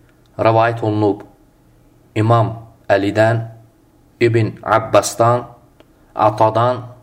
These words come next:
yəni tabinlərdən olan Ata, həmçinin Tavusdan, Həsəndən, Məsruqdan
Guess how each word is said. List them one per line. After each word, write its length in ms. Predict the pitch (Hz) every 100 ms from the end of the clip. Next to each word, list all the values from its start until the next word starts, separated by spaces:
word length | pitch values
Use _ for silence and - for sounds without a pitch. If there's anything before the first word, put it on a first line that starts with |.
| _ _ _ _ _ -
yəni 140 | 98
tabinlərdən 600 | 104 98 101 98 98 104
olan 140 | 98 95 95
Ata, 220 | 117 110 - - - _ -
həmçinin 380 | 117 117 107 -
Tavusdan, 760 | 104 98 101 - 120 120 117 - _ _ _ _ _ _ _ _ -
Həsəndən, 680 | 123 123 123 113 113 117 120 - - _ _ _ _ _ 110
Məsruqdan 800 | 110 - 107 107 - 120 120